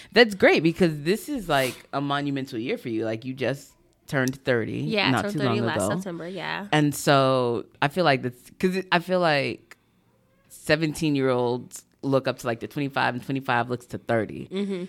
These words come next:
Speaker 1: So if you had to go back, what would you tell?
Speaker 2: <laughs> Jesus. Oh my, there's so much I could say to her. Um, wow. Okay.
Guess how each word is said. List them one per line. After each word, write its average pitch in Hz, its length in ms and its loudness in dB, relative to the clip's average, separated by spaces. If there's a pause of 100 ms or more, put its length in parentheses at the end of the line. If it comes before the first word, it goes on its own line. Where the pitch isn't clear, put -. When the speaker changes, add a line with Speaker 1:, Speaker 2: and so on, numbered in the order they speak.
(120)
Speaker 1:
So - 180 0
if 123 160 -4
you 185 100 2
had 156 200 0
to 135 80 -2
go 123 360 0
back, - 640 -6
what 120 400 -4
would 123 160 -6
you 117 120 -4
tell? 78 500 -4 (880)
Speaker 2:
<laughs> 415 80 0 (760)
Jesus. 151 500 -8 (1000)
Oh 277 520 8
my, 208 420 2
there's 214 200 -4
so - 380 0
much 233 280 0
I 185 120 -6
could 170 240 -10
say 165 240 0
to 156 120 -2
her. 160 380 -10 (160)
Um, 180 560 -2 (1600)
wow. 151 720 -4
Okay. 185 460 0